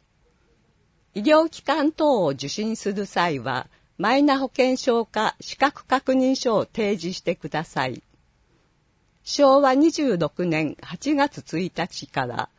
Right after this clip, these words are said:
昭和二十六年九月一日生まれの方へ。七十五歳の誕生日から利用できる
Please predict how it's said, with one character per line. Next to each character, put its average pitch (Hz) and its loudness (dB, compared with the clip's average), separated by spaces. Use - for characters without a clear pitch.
昭 277 4
和 277 4
二 294 4
十 185 -2
六 139 -4
年 135 -4
九 269 -8
月 262 -4
一 208 -4
日 220 -4
生 233 -2
ま 202 0
れ 131 -4
の 127 -6
方 - -16
へ。 - -10
七 302 4
十 262 -2
五 226 -2
歳 226 0
の 139 -4
誕 214 -2
生 247 2
日 180 -4
か 131 -6
ら 131 -8
利 143 -4
用 196 -2
で 156 -2
き 160 -6
る 123 -6